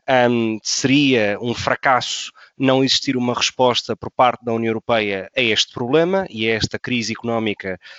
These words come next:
ah, como consequência da pandemia. Ahm, e, portanto, acho que a solução encontrada foi positiva. Ahm, eh, eh,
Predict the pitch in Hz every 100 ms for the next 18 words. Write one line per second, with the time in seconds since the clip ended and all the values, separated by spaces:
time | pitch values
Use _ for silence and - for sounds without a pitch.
0 | _ - 107 101 98 - 117 117 110 -
1 | 104 - 101 98 - _ 107 - - 113
2 | 117 139 143 165 - - - - - 151
3 | 147 139 143 139 135 113 _ _ _ _
4 | _ - 127 - 156 - - 151 - -
5 | 160 147 - 147 - 139 139 139 147 143
6 | - 143 - 110 92 78 76 - - -
7 | - 135 127 123 120 113 117 _ _ -
8 | 135 - - - 285